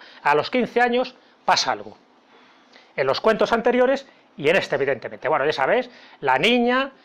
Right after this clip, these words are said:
que nace, entonces, para que tenga todas las bendiciones, invitan a doce hadas, y las doce hadas le dan todo tipo de, de, de dones. Pero hay una hada que no está invitada, que le cabrea no haber sido invitada a la ceremonia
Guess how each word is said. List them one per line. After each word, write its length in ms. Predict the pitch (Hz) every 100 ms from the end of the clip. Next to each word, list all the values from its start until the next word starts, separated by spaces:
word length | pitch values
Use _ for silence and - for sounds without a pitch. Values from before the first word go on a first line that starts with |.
| _
que 140 | - 143
nace, 400 | 240 233 262 226
entonces, 260 | 165 147
para 180 | - 139
que 80 | 143
tenga 220 | 185 160
todas 140 | 165
las 80 | 160
bendiciones, 600 | 156 160 151 220 226 -
invitan 400 | 160 127 190 139
a 60 | 131
doce 240 | 156 -
hadas, 300 | 196 226 - -
y 60 | 151
las 140 | 139
doce 180 | 156 180
hadas 220 | 208 170
le 60 | 143
dan 180 | 165
todo 240 | 165 156 139
tipo 360 | 180 - 190
de, 300 | 170 190 233 - - - - - - _ _
de, 400 | - 135 131 127
de 140 | 143 147
dones. 420 | 160 107 - - _ _ _ _ _ _
Pero 160 | 156 165
hay 140 | 175
una 140 | 220 220
hada 180 | 160 123
que 120 | 131
no 80 | 151
está 160 | -
invitada, 560 | 170 190 190 240 262 - - - _ _ -
que 80 | 135
le 140 | 143
cabrea 580 | 147 147 202 214 156 -
no 160 | 160 143
haber 260 | 160 160
sido 320 | - 214 156 123 - - _ - -
invitada 460 | 165 156 196 185 135
a 140 | 151
la 100 | 143
ceremonia 640 | 165 143 151 202 147 127